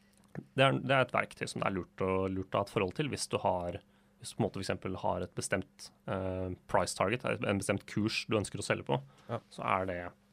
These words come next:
Speaker 1: er det et verktøy som det er lurt å ha litt kjennskap til, da.
Speaker 2: Ja, riktig.
Speaker 1: Um, men en annen typisk feil, det er kanskje, det er typisk, typisk at man har litt sånn relasjoner til hvor skal man selge. Man hører jo alle snakke om kjøp nå,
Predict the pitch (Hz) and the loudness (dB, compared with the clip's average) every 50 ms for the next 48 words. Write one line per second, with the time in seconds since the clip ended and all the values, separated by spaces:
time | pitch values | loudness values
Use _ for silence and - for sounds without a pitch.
0 | - - - 117 120 110 107 - - 131 - - 117 - 131 143 127 - - - | -8 0 2 2 2 2 0 -4 -8 -8 -10 -12 -6 -2 -2 -2 -2 -2 -6 -10
1 | - - 131 113 104 104 107 - - 117 - - - - - 120 123 120 - - | -8 -4 -2 0 0 0 -2 -2 -4 -4 -4 -6 -8 -8 -4 -4 -2 -2 -4 -6
2 | _ _ _ - 117 113 107 107 - _ _ _ _ _ _ _ _ _ - 110 | _ _ _ -12 -10 -10 -10 -10 -12 _ _ _ _ _ _ _ _ _ -2 2
3 | 107 107 107 107 107 - _ _ _ _ _ _ _ _ _ _ _ _ - 110 | 2 2 2 2 0 -4 _ _ _ _ _ _ _ _ _ _ _ _ 4 4
4 | 127 143 143 147 123 107 - - 98 104 95 - - 143 156 147 147 139 - 131 | 6 6 8 6 6 6 4 0 -2 -2 -2 0 2 2 4 4 2 4 4 2
5 | 110 - - 101 101 101 104 101 101 - _ _ _ _ _ _ _ _ _ _ | 2 2 4 4 6 6 6 4 2 -2 _ _ _ _ _ _ _ _ _ _
6 | _ _ _ _ _ - - - _ - 107 - - - - 107 - - 107 98 | _ _ _ _ _ -20 -20 -8 _ -2 0 0 0 -2 -4 -6 -2 2 2 4
7 | 98 98 98 95 - - - - - 98 98 101 104 104 101 95 104 95 92 95 | 6 6 4 2 0 -4 -8 -6 -6 -4 0 0 0 0 0 0 0 0 0 0
8 | - 104 98 95 92 87 - - 104 98 95 - 104 92 90 92 98 95 92 104 | 0 0 0 0 0 -2 -4 -2 -2 -2 0 0 -2 -2 -2 -2 -2 -2 -2 0
9 | 107 101 - - 110 113 110 - - 113 95 90 90 110 - - _ _ _ _ | -2 -2 0 2 2 2 2 4 4 2 2 2 2 0 0 -2 _ _ _ _
10 | _ - 120 113 127 120 110 131 131 123 113 117 135 113 - - - 98 101 98 | _ 0 4 6 8 8 8 8 6 4 4 4 4 4 4 2 4 6 6 6
11 | 98 98 98 95 - - - _ _ _ _ _ _ _ _ _ _ - - - | 6 6 4 2 -2 -8 -20 _ _ _ _ _ _ _ _ _ _ -10 -2 0
12 | 113 113 - - 110 113 127 | 0 0 0 2 2 4 2